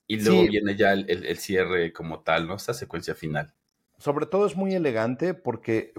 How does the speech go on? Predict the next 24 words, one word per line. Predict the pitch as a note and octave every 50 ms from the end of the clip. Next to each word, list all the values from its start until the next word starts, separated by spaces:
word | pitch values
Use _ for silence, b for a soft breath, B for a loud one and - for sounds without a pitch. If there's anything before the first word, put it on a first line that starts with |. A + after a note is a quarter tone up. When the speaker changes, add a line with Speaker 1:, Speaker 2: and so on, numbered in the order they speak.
| G2+
Speaker 2:
porque | - G#2+ G2+ - A#2
a |
diferencia, | A#2+ A#2 A2 - A#2+ B2 B2+ B2 - C#3+ C#3 A2+
vuelvo | - A#2 A#2+ A#2+ B2
a | A#2+
insistir, | A2+ - - _ - B2 A#2
del | A2 A2+ G#2+
cine | - - B2 A#2+
de | A2+ A2
acción, | A2 - - B2+ B2+ D3
que | C#3+ - F2+
no | F2 F2 F2+
tiene | - A2 G#2+ A2
nada | A2 A#2
de | A#2 A#2+
malo, | A#2 A2+ A2+ B2 B2+
me | A#2+ G#2
gusta | G2+ G#2+ G#2+ - A#2+
mucho, | A#2 A#2 A#2 - F3+ F#3+ b b b b b b b b b b - A2+
eh, | G#2+ A#2 A#2 A#2
Speaker 1:
Ujú. | B2+ C3+
Speaker 2:
esta, | B2+ B2+ C3 C3 - C#3+
esta | C3 - B2+ B2 - - C#3 C3+ B2+ B2 A#2 A2 G#2 F2+
secuencia | F#2 - - G#2+ - B2 A#2+ A#2 - B2+ A#2+ A#2 -